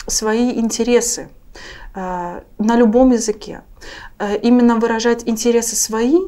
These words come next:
своей семьи и своей страны. На русском языке, на арабском языке, на китайском языке. Мы должны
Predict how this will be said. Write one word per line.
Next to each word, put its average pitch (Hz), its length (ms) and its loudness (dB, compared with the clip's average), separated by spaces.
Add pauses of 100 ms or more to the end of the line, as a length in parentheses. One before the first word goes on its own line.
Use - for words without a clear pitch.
(280)
своей 220 400 0
семьи 233 520 2
и - 100 -6
своей 233 320 -2
страны. 226 540 -6 (600)
На 196 180 -2
русском 240 460 0
языке, 208 540 -4
на 254 240 2
арабском 220 580 -2
языке, 196 520 -6
на 233 180 2
китайском 233 720 -2
языке. 190 460 -8 (360)
Мы 240 140 4
должны 220 600 2